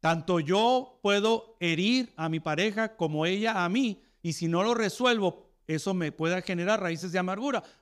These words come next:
¿Cuántos matrimonios están quebrantados porque no han resuelto esa raíz de amargura?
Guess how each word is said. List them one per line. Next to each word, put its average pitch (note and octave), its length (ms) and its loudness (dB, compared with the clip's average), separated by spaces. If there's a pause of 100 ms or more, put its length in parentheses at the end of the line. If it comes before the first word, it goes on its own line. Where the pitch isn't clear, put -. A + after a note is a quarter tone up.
¿Cuántos B3+ 380 4
matrimonios C4+ 880 2 (880)
están G#3+ 420 0
quebrantados A3+ 920 2
porque F3 320 -2
no E3+ 140 0
han G3 100 2
resuelto G3+ 460 0
esa F3 160 -2
raíz E3+ 200 -2
de F3+ 60 0
amargura? C3+ 500 -4